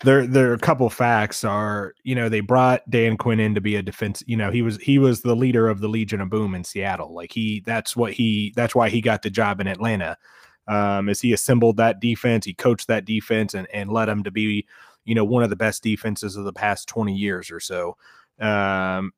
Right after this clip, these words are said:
and now he's in Atlanta and they have zero defense. Uh, there's no defense there whatsoever. Uh, last year, there were some excuses 'cause, 'cause they had a ton of injuries. This year, not so much, and they, they're still terrible.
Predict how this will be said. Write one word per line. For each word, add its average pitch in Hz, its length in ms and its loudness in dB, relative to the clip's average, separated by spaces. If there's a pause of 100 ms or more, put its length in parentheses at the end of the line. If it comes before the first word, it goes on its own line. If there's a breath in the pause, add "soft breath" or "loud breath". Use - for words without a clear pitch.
(120)
and 117 80 0
now 123 200 4
he's 120 160 4
in 110 100 4
Atlanta 110 380 2
and 101 160 2
they 104 80 2
have 101 220 -2
zero 104 360 0
defense. 90 560 -8 (240)
Uh, 90 520 -6
there's 104 220 -4
no 120 160 4
defense 117 460 0
there 107 200 2
whatsoever. 98 800 -2 (400 soft breath)
Uh, 101 200 -2
last 139 380 2
year, 143 140 6
there 135 100 6
were 123 80 2
some 117 140 -2
excuses 120 640 -2
'cause, 107 240 -12 (100)
'cause 107 180 -2
they 107 100 -2
had 107 160 -2
a 101 40 -2
ton 117 200 -4
of 104 80 -4
injuries. 107 420 -2
This 131 220 2
year, 120 120 2
not 110 220 0
so 98 160 -4
much, 120 460 -2
and 104 120 -6
they, 101 140 -4
they're 98 200 -6
still 107 260 -2
terrible. 85 460 -6